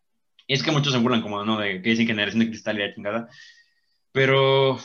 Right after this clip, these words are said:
no sé, o sea, a veces,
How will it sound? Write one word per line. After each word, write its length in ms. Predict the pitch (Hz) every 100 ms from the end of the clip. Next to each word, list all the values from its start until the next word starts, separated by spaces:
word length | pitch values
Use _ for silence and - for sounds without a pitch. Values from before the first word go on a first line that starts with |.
| - - - - - - _ _ _
no 180 | - 160
sé, 300 | 180 160 120
o 60 | 117
sea, 240 | 131 127
a 160 | - 131
veces, 640 | 156 165 180 - - _